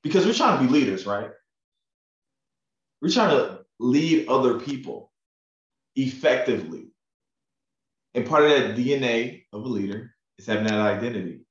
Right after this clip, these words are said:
Some of our identity is wrapped up in relationships, and they should not be. So ask yourself this question.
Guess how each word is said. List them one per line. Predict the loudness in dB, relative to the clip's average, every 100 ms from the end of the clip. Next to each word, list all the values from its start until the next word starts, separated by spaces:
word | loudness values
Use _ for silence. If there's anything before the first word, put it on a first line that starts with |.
| _ _ -20 -6
Some | 2 4
of | 4
our | 4
identity | 2 0 -4 -4 -4 -6
is | -6
wrapped | -4 -4 -2
up | -4 -4 -10
in | -10 -8
relationships, | -6 -4 0 0 -2 -8 -10 -4 -4 -6 -10
and | -10
they | -8 -8
should | -6 -2 -2
not | -2 -4 -4
be. | -8 -8 -10 -18 _ _ _ _ _ _ _ _ _ _ _ _ _ _ _ _ _ _ _ _ _
So | 0 2
ask | 2 0
yourself | 0 0 -4
this | -8
question. | -10 -12